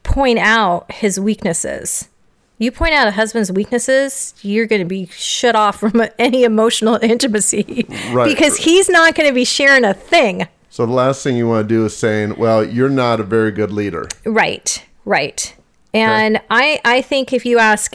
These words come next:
Speaker 1: any, any husband who has any ounce of humility, they would all raise their hands and say, "Yeah, you know, you're right. I'm not a very good leader." <laughs> Co-, because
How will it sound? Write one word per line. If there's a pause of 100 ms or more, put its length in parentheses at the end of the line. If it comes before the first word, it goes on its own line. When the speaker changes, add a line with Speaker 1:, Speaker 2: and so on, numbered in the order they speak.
Speaker 1:
any, (880)
any
husband (480)
who
has
any
ounce
of
humility,
they
would
all
raise
their
hands
and
say,
"Yeah,
you
know,
you're
right.
I'm
not
a
very
good
leader." (460)
<laughs>
Co-,
because